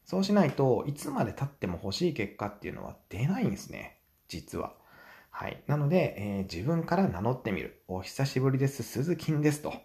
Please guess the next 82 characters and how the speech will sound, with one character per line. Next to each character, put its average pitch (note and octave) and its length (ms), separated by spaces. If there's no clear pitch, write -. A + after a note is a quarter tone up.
言 F2+ 100
っ - 40
て F#2+ 200
み F2+ 100
る C#2+ 80
わ D2+ 80
け - 80
で - 80
す - 80
ね。 E3+ 400
は F#2 200
い。 - 220
と F#3+ 60
い - 20
う - 40
こ E3+ 60
と C#3+ 60
で A2 80
今 A2+ 160
日 D#2+ 60
は、 D#2+ 160
<laughs> - 220
短 C#3+ 380
い G2 80
な D#2 60
今 E2 180
日。 - 60
え A2+ 260
ー、 - 20
相 B2 160
手 C3 80
の B2+ 120
名 A#2 100
前 A#2+ 200
を F#3+ 140
忘 B2+ 160
れ A#2+ 120
た A2+ 100
時 G#2 240
の F#2+ 120
対 E2+ 380
処 B1+ 120
法 G#3+ 280
と A#3 120
い D#3 40
う C#3+ 40
テ C3+ 140
ー - 20
マ B2 100
で E3+ 60
お C#3+ 80
話 G2 280
を C#2+ 80
し - 60
て D#2+ 160
い - 60
き - 80
ま - 200
し - 120
た。 E3+ 260
ま B2+ 80
た C3+ 120
明 A#2+ 80
日 B2 40
の A#2 80
放 A2+ 160
送 A#2+ 160
で F#3 80
お F#3+ 100
耳 C3+ 220
に A#2 100
か G#2+ 120
か F#2+ 100
り F#2+ 60
ま F2+ 100
し - 160
ょ D3+ 560
う。 - 20
バ B2+ 100
イ - 20
バ - 60
イ。 - 180